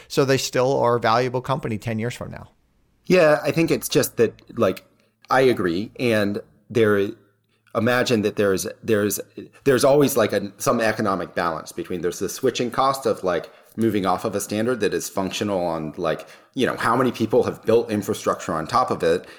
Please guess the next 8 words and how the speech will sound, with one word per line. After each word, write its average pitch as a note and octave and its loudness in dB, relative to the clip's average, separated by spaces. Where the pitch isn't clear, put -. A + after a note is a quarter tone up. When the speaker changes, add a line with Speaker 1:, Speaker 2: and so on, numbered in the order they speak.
Speaker 2:
And A2 2
then G#2+ 2
there G2 4
is F#2+ 0
the, F#2+ 0
um, E2+ -2
the, F2+ 0
the F2 2